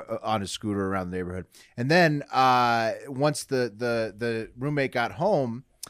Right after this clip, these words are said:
he, he attacked, started punching her car, um, and, and there was a neighbor nearby, and then he threatened to kill both her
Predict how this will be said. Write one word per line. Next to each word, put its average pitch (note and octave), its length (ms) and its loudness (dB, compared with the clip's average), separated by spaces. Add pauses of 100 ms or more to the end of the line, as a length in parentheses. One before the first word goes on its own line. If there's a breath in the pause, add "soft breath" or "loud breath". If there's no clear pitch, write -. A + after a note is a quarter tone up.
(240 loud breath)
he, D3+ 540 -4
he B2+ 340 -6 (300)
attacked, - 720 0
started D3+ 340 2
punching G3 400 2
her C#3+ 100 0
car, B2+ 500 6 (360 soft breath)
um, B2 560 4
and, B2 400 0
and A#2+ 320 -2
there C3 100 2
was A#2+ 120 0
a A#2+ 40 -2
neighbor D#3 320 4
nearby, G#2+ 640 2 (420 soft breath)
and A#2+ 400 -2
then D3 200 2
he C#3+ 180 -2
threatened E3 540 2
to C#3+ 60 -6
kill E3 520 2
both C#3 500 0
her E3 320 8